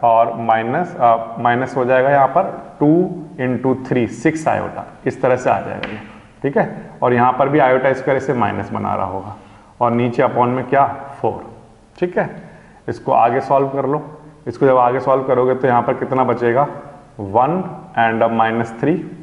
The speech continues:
one minus three and a minus का six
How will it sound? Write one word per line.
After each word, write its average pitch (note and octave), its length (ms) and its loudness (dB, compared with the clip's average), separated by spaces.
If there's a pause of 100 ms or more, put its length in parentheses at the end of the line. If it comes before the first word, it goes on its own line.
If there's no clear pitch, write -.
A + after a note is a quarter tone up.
(1040)
one A#2+ 340 2 (180)
minus G#2+ 420 0 (120)
three C#3+ 200 2 (600)
and A2 280 2
a G#2+ 100 6 (500)
minus A2+ 400 0
का B2 160 0
six D#3 420 -4